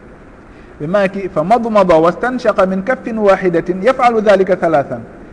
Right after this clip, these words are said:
Yaf'alu honɗum, ko ƴettugol ndiyan ɗan, gila ɗon,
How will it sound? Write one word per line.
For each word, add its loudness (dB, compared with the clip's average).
Yaf'alu 2
honɗum, 0
ko -4
ƴettugol -2
ndiyan -2
ɗan, -2
gila 0
ɗon, 0